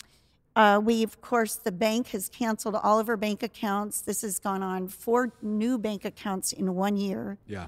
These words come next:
Speaker 1: They would not give her any more. And she had bills strewn all over the place, so I got those organized. And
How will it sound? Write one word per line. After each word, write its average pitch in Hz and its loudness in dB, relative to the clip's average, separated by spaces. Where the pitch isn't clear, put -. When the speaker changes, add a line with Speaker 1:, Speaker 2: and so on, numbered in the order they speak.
Speaker 1:
They 220 2
would 208 2
not 196 -2
give 233 0
her 226 -2
any 190 -2
more. 208 -4
And 220 2
she 226 -4
had 208 -4
bills 226 2
strewn 208 -6
all 233 4
over 208 -4
the 196 -8
place, 196 -6
so - -6
I 208 -2
got 214 0
those 220 -6
organized. 202 -4
And 196 -4